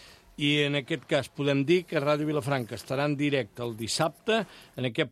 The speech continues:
partit Palafrugell-Vilafranca i, evidentment, esperem que la victòria, si és favorable a l'equip vilafranquí, també hi sigui a la final.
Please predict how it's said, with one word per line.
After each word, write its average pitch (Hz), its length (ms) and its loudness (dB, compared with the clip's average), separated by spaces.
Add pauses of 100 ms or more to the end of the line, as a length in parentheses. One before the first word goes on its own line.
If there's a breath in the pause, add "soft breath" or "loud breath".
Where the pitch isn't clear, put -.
partit 147 440 0 (100)
Palafrugell-Vilafranca 139 1600 -2
i, 165 140 2
evidentment, 120 480 0
esperem 135 560 -2 (340 loud breath)
que 117 140 -10
la 120 100 -2
victòria, 123 580 0
si 123 280 -4
és 135 180 0
favorable 131 500 0
a 123 120 0
l'equip 120 260 -6
vilafranquí, 143 600 -2 (360 loud breath)
també 143 540 4 (120)
hi 131 120 -4
sigui 143 440 0 (580 soft breath)
a 139 100 0
la 131 100 0
final. 92 380 -6